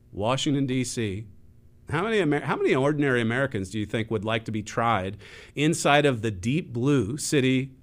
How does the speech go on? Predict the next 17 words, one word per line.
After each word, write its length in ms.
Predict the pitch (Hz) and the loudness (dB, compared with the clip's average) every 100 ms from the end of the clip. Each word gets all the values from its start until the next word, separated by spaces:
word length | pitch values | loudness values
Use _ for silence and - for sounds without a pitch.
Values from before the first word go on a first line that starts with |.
| - | -4
of 260 | 120 104 98 | -2 -2 -2
Washington, 540 | 107 131 - 123 120 | 0 0 0 0 2
D 160 | 110 110 | 0 0
C? 240 | - 98 | -2 -2
The 100 | 104 | -2
swamp. 500 | - 190 294 330 - - - - - - - _ - - - - | 2 4 6 4 2 -10 -20 -20 -20 -20 -20 _ -20 -20 -20 -10
The 100 | 131 | -6
swamp. 460 | 123 160 196 226 127 | -2 6 8 8 6
They 160 | 165 240 | 4 6
let 220 | 262 262 | 6 8
off 300 | 247 220 - | 8 8 6
all 320 | 196 269 320 | 6 6 6
the 100 | 311 | 4
people 400 | - 269 - 240 | 2 2 4 6
involved 540 | 202 170 202 233 240 | 6 6 6 6 6
in 160 | 202 185 | 6 4
Spygate, 840 | 160 - - 208 214 135 117 104 | 4 0 -2 2 4 4 0 -2